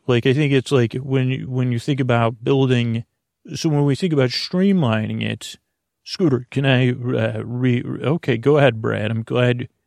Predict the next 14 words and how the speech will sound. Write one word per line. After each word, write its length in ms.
you, 360
you, 100
you're, 480
Brad, 360
you're 140
reminding 580
me 100
more. 280
You, 440
have 80
you 160
ever 100
met 200
Stan? 580